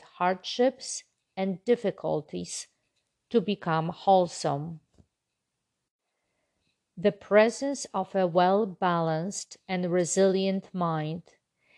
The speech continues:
in the heat of the disruptive occurrences is a key to resisting an emotional response to our setbacks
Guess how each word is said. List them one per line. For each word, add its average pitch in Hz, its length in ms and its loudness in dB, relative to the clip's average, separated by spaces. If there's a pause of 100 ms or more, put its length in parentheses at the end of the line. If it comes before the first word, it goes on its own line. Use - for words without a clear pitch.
(320)
in 202 200 2
the 170 120 6
heat 240 540 -4 (220)
of 175 200 -4
the 180 100 2
disruptive 175 920 0
occurrences 170 1200 0 (560)
is 185 240 0
a 170 180 4 (100)
key 226 440 -2
to 226 100 -4
resisting 190 840 0 (100)
an 175 160 -2
emotional 190 680 0
response 175 880 -2
to - 180 -8
our 156 320 0
setbacks 190 920 0